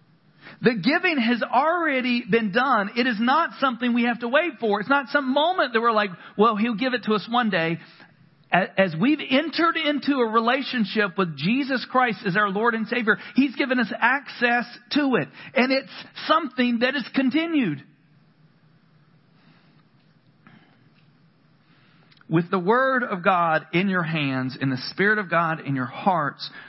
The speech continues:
we now have everything we need for a godly life. Verse four. It says, "By which he has granted to us his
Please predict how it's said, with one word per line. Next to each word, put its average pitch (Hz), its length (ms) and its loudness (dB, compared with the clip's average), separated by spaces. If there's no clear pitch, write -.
we 165 140 2
now 190 340 0
have 170 300 -4
everything 180 640 0
we 151 140 0
need 139 640 -4
for 160 140 2
a 143 120 -6
godly 165 520 -2
life. 196 400 -4
Verse 190 240 0
four. 247 360 -4
It 170 100 0
says, 208 200 0
"By 349 300 4
which 220 240 0
he 269 180 2
has 254 180 -2
granted 196 640 0
to 277 220 0
us 190 260 2
his 190 160 2